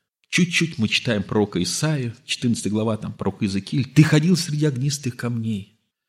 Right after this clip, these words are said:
ты был помазанным херувимом". Писание описывает, какую славу он имел.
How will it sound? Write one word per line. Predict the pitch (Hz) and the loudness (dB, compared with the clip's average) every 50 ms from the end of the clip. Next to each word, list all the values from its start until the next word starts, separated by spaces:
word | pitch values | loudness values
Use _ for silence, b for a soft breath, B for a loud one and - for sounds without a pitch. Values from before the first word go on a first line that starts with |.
| _ _ _ _ | _ _ _ _
ты | - 156 | 10 10
был | 156 175 175 | 12 10 10
помазанным | 170 160 160 170 196 196 156 170 170 170 160 156 | 8 6 6 8 8 6 6 4 2 2 0 -2
херувимом". | - - - 165 160 165 123 110 139 147 120 101 - - - _ _ _ _ _ _ _ _ | -4 -4 -4 -2 0 0 0 2 2 0 0 -2 -4 -10 -16 _ _ _ _ _ _ _ _
Писание | - 139 - 175 170 170 175 | -2 2 4 4 6 6 6
описывает, | 170 170 170 175 165 - 165 151 - | 4 4 4 4 4 4 4 2 0
какую | - - - 180 165 | -2 -2 2 2 2
славу | - - - 160 165 170 156 151 156 - | 2 2 2 2 2 2 2 0 0 0
он | 156 151 151 | -2 0 0
имел. | 151 147 147 147 139 113 92 - | 0 0 0 0 0 -2 -2 -6